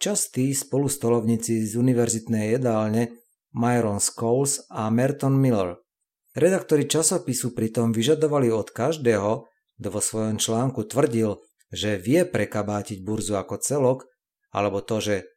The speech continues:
dokáže predpovedať enormnú infláciu, ktorá bola v tej dobe aktuálna, aby ešte pred publikovaním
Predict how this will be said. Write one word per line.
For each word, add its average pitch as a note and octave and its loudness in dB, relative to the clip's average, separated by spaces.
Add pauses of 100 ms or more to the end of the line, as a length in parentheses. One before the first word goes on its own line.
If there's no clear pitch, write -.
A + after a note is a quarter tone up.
dokáže A#2 0
predpovedať A2 -2
enormnú G2+ -4
infláciu, G2 -2 (640)
ktorá F#2+ -4
bola A2 4
v - -10
tej F#2 -4
dobe F#2+ -4
aktuálna, A2+ -2 (560)
aby A#2 0
ešte C#3+ 0
pred - 2
publikovaním A#2+ 2